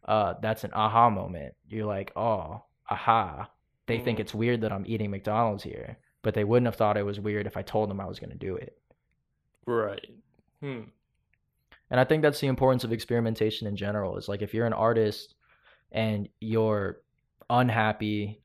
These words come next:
Speaker 1: with making the same thing over and over again, 'cause not every artist is, experiment, without experimentation, you will never have that, like, that weird, like, kind of orgasmic, like, aha moment where it's like, "Damn, like,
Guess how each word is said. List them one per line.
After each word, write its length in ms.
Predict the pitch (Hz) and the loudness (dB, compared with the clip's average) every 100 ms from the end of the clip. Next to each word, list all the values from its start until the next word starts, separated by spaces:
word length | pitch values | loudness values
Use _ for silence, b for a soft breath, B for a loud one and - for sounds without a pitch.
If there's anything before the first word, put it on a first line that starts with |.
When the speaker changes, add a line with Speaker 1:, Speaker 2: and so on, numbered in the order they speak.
| _ | _
Speaker 1:
with 160 | 110 104 | -2 0
making 300 | 110 104 107 | 0 0 -2
the 80 | |
same 260 | 104 104 101 | -2 -4 -4
thing 160 | 104 98 | -4 -4
over 200 | 104 98 | -4 -4
and 100 | 98 | -4
over 200 | 98 95 | -4 -4
again, 280 | 98 101 104 | -4 -6 -6
'cause 120 | 101 | -6
not 180 | 101 101 | -4 -4
every 180 | 104 | -4
artist 340 | 76 98 98 - | -4 -4 -4 -2
is, 440 | 107 98 98 - _ _ _ _ _ _ | -2 0 -4 -8 _ _ _ _ _ _
experiment, 560 | 113 - 131 131 123 110 - | -6 0 2 4 4 0 -6
without 300 | 117 117 123 | 0 4 4
experimentation, 760 | 127 - 123 113 - 113 113 110 | 4 0 0 0 0 -2 0 -2
you 120 | 104 | -2
will 100 | 101 | -2
never 220 | 104 101 | -2 -4
have 280 | 98 98 101 | -6 -6 -6
that, 320 | 98 92 - | -6 -8 -6
like, 240 | 95 90 - _ | -8 -8 -16 _
that 240 | 95 - | -8 -8
weird, 420 | 110 107 104 101 98 | -4 -2 0 -2 -4
like, 200 | 92 - | -10 -6
kind 180 | 104 | -6
of 60 | 101 | -4
orgasmic, 680 | 101 101 98 98 110 101 107 | -6 -6 -8 -8 -8 -8 -8
like, 160 | 98 - | -10 -8
aha 480 | 95 - 98 101 104 | -6 0 2 2 0
moment 480 | 110 113 120 120 - _ b b b _ | 0 0 -2 -2 -6 _ b b b _
where 120 | 107 | -6
it's 160 | 98 98 | -6 -12
like, 180 | 95 | -12
"Damn, 460 | - 120 120 98 90 | -2 0 0 -2 -8
like, 200 | 92 92 | -12 -16